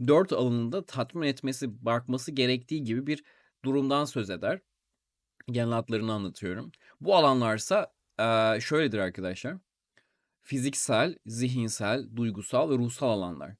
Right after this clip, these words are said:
Yani bu dört alanımızda da eğilmemiz gerekiyor. Şimdi herkes k-,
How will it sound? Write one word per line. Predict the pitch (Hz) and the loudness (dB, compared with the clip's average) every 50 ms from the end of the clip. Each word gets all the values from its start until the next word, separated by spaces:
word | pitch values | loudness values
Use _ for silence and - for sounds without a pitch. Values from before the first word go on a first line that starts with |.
| _ _ | _ _
Yani | 90 95 101 104 101 104 101 | -8 -6 -6 -4 -6 -6 -4
bu | 110 120 120 120 117 110 - - _ 120 | -2 -2 0 0 0 0 -2 -4 _ 0
dört | 127 135 135 120 - | 2 2 0 0 -2
alanımızda | 110 101 101 95 95 92 90 110 | -2 -2 -2 -2 -4 -6 -4 -2
da | 143 143 | -2 2
eğilmemiz | 104 127 127 120 120 120 120 123 120 110 | 2 4 4 4 4 4 2 2 2 0
gerekiyor. | 101 110 95 85 78 - - 76 - - - _ _ _ - - - - - - - | 0 -2 -2 -2 -4 -6 -8 -10 -10 -12 -14 _ _ _ -20 -20 -20 -20 -20 -20 -14
Şimdi | - - - 180 226 226 202 131 - - _ _ _ _ _ _ _ | -8 -4 -2 0 2 2 2 2 0 -2 _ _ _ _ _ _ _
herkes | - 147 165 170 208 190 - 202 208 196 180 - - _ _ _ - | -6 -2 0 0 0 0 0 0 0 0 -2 -6 -12 _ _ _ -20
k-, | - | -20